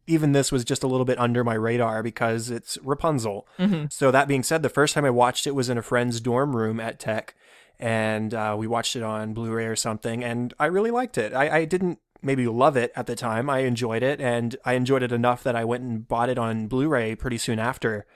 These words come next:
Speaker 1: And since then, it just became something that,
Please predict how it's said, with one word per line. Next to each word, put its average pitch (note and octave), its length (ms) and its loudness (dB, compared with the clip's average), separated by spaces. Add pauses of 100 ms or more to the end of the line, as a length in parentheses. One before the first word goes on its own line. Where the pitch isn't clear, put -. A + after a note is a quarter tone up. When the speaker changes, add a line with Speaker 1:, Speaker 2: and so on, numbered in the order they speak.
(520)
Speaker 1:
And A#2 640 0
since - 320 2
then, C#3+ 360 2
it C3+ 320 0 (100)
just C3 360 0
became B2+ 760 0 (200)
something C3 480 2
that, A#2+ 280 2